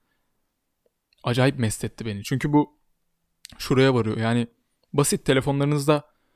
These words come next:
hani bir aralar uygulamalar çok fazla çıkmıştı ya öyle. Ya da Instagram'da insanlar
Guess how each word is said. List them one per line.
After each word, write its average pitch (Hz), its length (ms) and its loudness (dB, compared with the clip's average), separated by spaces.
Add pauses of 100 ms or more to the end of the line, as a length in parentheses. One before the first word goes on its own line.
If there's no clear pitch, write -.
(240)
hani 123 360 -2
bir 131 60 0
aralar 127 280 4
uygulamalar 123 680 0 (260)
çok - 220 -6
fazla 113 360 0
çıkmıştı - 400 -6
ya 139 120 4
öyle. 107 340 -2
Ya 117 100 -10
da 113 60 -6
Instagram'da 107 540 -4
insanlar 113 460 -2